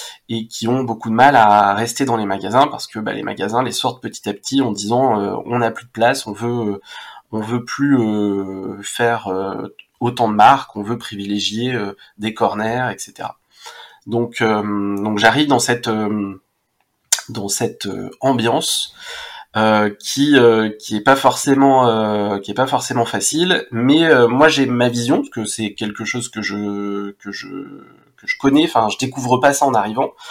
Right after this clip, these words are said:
Je, j'ai toujours gardé un lien fort avec, euh, avec mes parents, donc, euh, on en discute régulièrement, je, je connais l'état du, du marché, euh, et moi ma vision c'est de leur dire, « Mais, euh,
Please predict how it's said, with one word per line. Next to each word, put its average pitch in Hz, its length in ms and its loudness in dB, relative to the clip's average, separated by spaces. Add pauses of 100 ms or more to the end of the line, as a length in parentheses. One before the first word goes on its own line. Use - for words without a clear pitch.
(300)
Je, 104 540 -2
j'ai 107 160 -4
toujours 135 360 0
gardé 117 260 4
un 117 100 4
lien 113 220 0
fort 120 260 0
avec, 101 320 -4
euh, 98 140 -10
avec 98 260 -8
mes 104 80 -4
parents, 123 420 0
donc, 110 200 -4 (720)
euh, 95 340 -6
on 110 180 -4
en 110 100 0
discute 107 520 -8
régulièrement, 98 680 -2
je, 98 300 -6
je - 100 -8 (140)
connais 127 240 0
l'état 117 260 -2
du, 101 720 -4
du 107 100 -14
marché, 143 520 0 (540)
euh, 104 680 4 (100)
et 110 120 -4
moi 139 200 8
ma 143 140 8
vision 110 480 4
c'est - 160 -2
de 107 80 -2
leur 107 160 2
dire, « 147 260 4
Mais, 107 220 -2
euh, 92 160 0